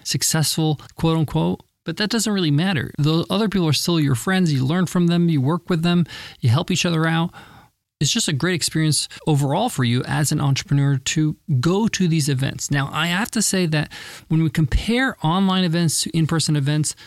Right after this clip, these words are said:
yes, I do see the appeal online, meaning there's no travel, less expenses, you know, the comfort of your home, all that. Totally get it. And I do a lot of online events myself. I run online events. But the connection is not as deep, it's not as strong as in-person events.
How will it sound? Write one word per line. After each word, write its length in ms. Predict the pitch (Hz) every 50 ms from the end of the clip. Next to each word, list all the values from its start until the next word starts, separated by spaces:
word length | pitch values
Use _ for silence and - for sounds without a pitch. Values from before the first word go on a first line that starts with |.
| - _ _ -
yes, 280 | 208 175 175 139 - -
I 120 | - 156
do 180 | 143 131 196 214
see 180 | 196 - 247 233
the 100 | 208 202
appeal 240 | - - 190 180
online, 540 | - 156 156 151 151 151 151 151 151 151 147
meaning 220 | 147 143 139 135 127
there's 200 | 120 113 - 151
no 100 | 175 175
travel, 380 | - - 175 165 160 156 156
less 260 | 131 123 135 160 -
expenses, 640 | - 156 - - 165 160 151 - - 165 160 151 - - - - - - - _ _ -
you 80 | 160 139
know, 60 | 123
the 80 | 127
comfort 300 | 123 - 165 170 - 185
of 40 | 175
your 100 | 165 151
home, 300 | 123 139 151 147 147 - -
all 200 | 135 127 127 120
that. 240 | 120 113 - - - - _ _ - -
Totally 280 | - 185 190 180 170 143
get 180 | 127 190 -
it. 100 | 143 - _ _ - - _ -
And 80 | 147
I 80 | 151 165
do 140 | 156 175 175
a 20 |
lot 160 | 165 160 156
of 140 | 151 143 143 -
online 420 | - 135 151 165 160 156 160 160
events 260 | 147 139 151 147 - 160
myself. 320 | 156 147 - - - -
I 100 | - 120
run 320 | 120 117 127 160 180 180 - -
online 320 | 156 160 160 160 156 151
events. 420 | 147 135 185 208 - - - - - _ _ _ _ -
But 440 | 131 127 196 240 262 220 - - - - - - _ -
the 220 | 170 135 139 131
connection 540 | - - 156 165 180 208 - - - 196 -
is 180 | - 156 131
not 180 | 139 151 160 165
as 140 | 156 135 123
deep, 240 | 131 143 147 - -
it's 100 | 131 -
not 300 | 135 135 139 156 151 - -
as 260 | 156 147 147 143 135
strong 680 | - - - - - 139 151 170 165 151 139 135 135 131 - -
as 240 | - 139 131 123 - - -
in-person 540 | 151 151 156 139 - 147 139 - - 135 127
events. 340 | 120 123 135 127 117 -